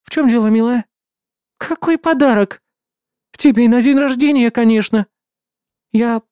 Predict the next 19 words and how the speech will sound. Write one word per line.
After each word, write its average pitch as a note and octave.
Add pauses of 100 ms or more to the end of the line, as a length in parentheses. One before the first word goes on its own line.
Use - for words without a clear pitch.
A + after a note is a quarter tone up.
(540)
получу A#3
подарки A#3+
на A#3
день A#3
рождения? A#3+ (760)
И A#3+
бесплатно?" C4 (840)
"Конечно! G#3+ (500)
У B3
тебя B3+
ведь C4
и D#4
раньше C4
были A3+
дни A#3
рождения". A3 (720)
"А A3
вообще-то B3+
нет". G#3